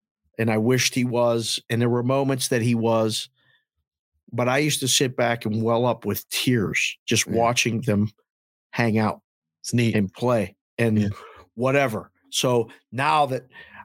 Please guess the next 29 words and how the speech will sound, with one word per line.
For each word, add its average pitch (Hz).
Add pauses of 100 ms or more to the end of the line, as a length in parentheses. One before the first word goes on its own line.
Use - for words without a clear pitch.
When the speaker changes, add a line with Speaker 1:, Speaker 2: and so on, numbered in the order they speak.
Speaker 1:
I -
mean, 143
Maddie's 151
a 135
little 131
grown 139
up, - (420)
like, 113
Speaker 2:
Yeah. 85
Speaker 1:
she's, 127
she's 135
still 139
young, 131
but 113
she's 131
so 143
much 131 (380)
older. 135 (200)
Speaker 2:
<laughs> - (200)
Right. - (360)
Speaker 1:
I 143
see 135
it 117
just 120
when 113
I 139
talk 95
to 85
her. 107